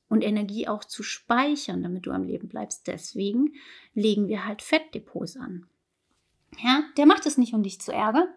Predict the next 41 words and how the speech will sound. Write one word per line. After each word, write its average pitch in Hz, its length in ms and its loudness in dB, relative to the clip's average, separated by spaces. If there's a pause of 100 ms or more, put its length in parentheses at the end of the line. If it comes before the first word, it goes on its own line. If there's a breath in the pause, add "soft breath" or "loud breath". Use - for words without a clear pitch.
(380 soft breath)
Der 392 140 4
macht 269 320 6
es, - 240 -4 (160)
weil 233 160 4
er 277 60 4
es 269 100 0
nicht 269 160 4
besser 262 280 2
weiß. 233 520 0 (200)
<laughs> - 220 -14
Weil 247 480 4 (140)
die 254 100 4
Zeit, 311 300 8
in 262 100 10
der 254 180 2
wir 247 120 -2
jetzt 330 440 0
leben, 202 340 -4
die - 100 -14
Zeit 247 260 4
des - 140 -8
Überflusses, 254 640 0
die 226 120 -4
Zeit, 294 380 6
wo 247 80 2
du 240 120 0
einfach 269 440 4 (300 loud breath)
auf 349 180 8
dem 392 120 8
Sofa 320 360 8
sitzen 277 540 4
und 269 320 6
dir 277 160 4
eine 254 180 6
Pizza 311 480 4
und 254 200 6
Ben 262 180 8
and 233 160 6
Jerry's 302 340 6
bestellen 208 480 0
kannst, 233 460 4